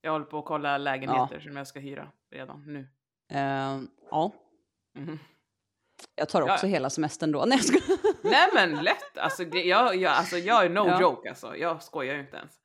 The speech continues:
Speaker 1: Eh, utan jag
Speaker 2: Nej.
Speaker 1: håller på att kolla
Speaker 2: Nej, men jag,
Speaker 1: lägenheter.
Speaker 2: jag är lätt på.
Speaker 1: Och sen håller jag på att kolla liksom så här, men jag skulle vilja åka till Marmaris och liksom bara åka runt lite så här i
Speaker 2: Mm.
Speaker 1: Turkiet, men ändå att jag har en lägenhet i Alanya.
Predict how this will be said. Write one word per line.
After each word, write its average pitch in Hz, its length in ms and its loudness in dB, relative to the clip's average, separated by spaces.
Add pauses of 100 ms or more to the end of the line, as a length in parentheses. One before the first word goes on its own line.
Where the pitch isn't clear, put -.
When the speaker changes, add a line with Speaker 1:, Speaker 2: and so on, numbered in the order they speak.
(540)
Speaker 1:
Eh, 135 380 -8
utan 147 280 -8
jag 180 140 2
Speaker 2:
Nej. 214 100 6
Speaker 1:
håller 370 120 4
på 156 80 -8
att 147 100 -12
kolla 160 220 -2
Speaker 2:
Nej, 226 140 2
men 214 60 0
jag, 247 120 2 (100)
Speaker 1:
lägenheter. 202 180 -4
Speaker 2:
jag 190 180 -6
är 269 40 -4
lätt - 220 -12
på. 156 200 -16 (540)
Speaker 1:
Och 151 140 -8
sen 170 160 -8
håller 156 200 -4
jag 147 100 -8
på 156 80 -10
att 151 60 -10
kolla 156 280 -2
liksom 151 320 -10
så 135 80 -12
här, 135 100 -6
men 170 80 -6
jag 180 100 -4
skulle 160 220 -8
vilja 151 200 -6
åka 143 160 -10
till 143 100 -12
Marmaris 160 880 0
och 127 100 -6
liksom 147 260 -12
bara 101 180 -4
åka 175 180 -6
runt 180 280 -2
lite 147 200 -14
så 151 80 -12
här - 100 -10
i 156 80 -6
Speaker 2:
Mm. 156 80 -10
Speaker 1:
Turkiet, 196 380 -6
men 180 140 -6
ändå 147 220 -6
att 143 140 -12
jag 143 100 -10
har 147 200 -2
en 147 180 -12
lägenhet 139 480 -8
i 147 200 -12
Alanya. 135 600 -6